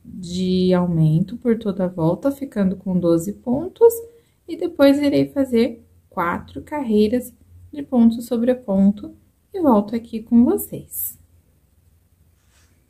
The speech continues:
Bom, então eu enchi aqui, porque agora eu vou fazer uma carreira somente de diminuição, tá? Então, vou fazer seis diminuições aqui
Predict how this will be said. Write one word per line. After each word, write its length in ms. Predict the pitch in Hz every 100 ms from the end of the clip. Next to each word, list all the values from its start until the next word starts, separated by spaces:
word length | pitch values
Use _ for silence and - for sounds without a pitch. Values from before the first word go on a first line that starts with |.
| _ _ _ _ _ _ _ _ _ _ 285
Bom, 300 | 233 - - _ _
então 460 | 277 311 320 269 277
eu 160 | 262 262
enchi 580 | 302 330 - 214 185
aqui, 640 | 175 160 - 240 226 196 -
porque 240 | - 220 226
agora 520 | 214 208 214 220 208
eu 40 |
vou 160 | 196 196
fazer 400 | - 196 196 196
uma 220 | 202 208
carreira 640 | - 165 175 190 180 160 - _ _ _ _
somente 1000 | - - - 285 320 214 190 196 196 226
de 160 | 226
diminuição, 920 | 226 233 226 226 240 - - - - 175
tá? 340 | _ 185 196 240 247 _ _ _ _ _ - _ - - - - - - _ _
Então, 180 | 180 180
vou 100 | 180
fazer 440 | 180 190 190 196 190
seis 480 | - 208 208 214
diminuições 880 | 226 214 202 190 185 - - 175 170
aqui 840 | 175 170 _ 170 165 160 185 277